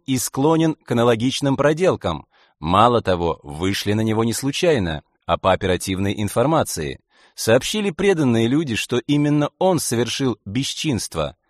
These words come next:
Оставалось собрать доказательства. Срочно вызвали потерпевшего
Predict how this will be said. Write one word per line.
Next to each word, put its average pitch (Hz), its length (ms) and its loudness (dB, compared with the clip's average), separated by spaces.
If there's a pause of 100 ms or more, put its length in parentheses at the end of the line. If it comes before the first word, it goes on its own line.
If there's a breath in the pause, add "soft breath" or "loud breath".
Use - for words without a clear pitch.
(160)
Оставалось 135 840 0 (100)
собрать 85 560 -2
доказательства. 95 840 -2 (580)
Срочно 214 440 -2
вызвали 95 320 0
потерпевшего 165 760 -2